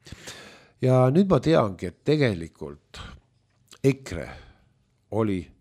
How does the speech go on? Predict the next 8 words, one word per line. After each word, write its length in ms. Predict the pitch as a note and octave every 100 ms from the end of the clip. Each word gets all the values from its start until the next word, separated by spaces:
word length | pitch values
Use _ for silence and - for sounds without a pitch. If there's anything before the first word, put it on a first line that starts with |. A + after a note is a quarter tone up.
| -
juutide 440 | E2+ D#2 D#2+ D2+
p-, 220 | _ - - -
projekt. 540 | - D#2+ - _ - - _ _ _ - - -
Ja 100 | A2
tegelikult 680 | G#2 D3+ D3 F#2+ - D2 - -
juudid 720 | A2+ C3+ C#3+ C#3 E2 - - _ _ _
tahavad 640 | A2 G2 A2+ A2+ B2 C3 B2+ _ _
kontrollida 1080 | F#2 F2 - F#2 F#2 F#2 F#2 G2+ - A#2+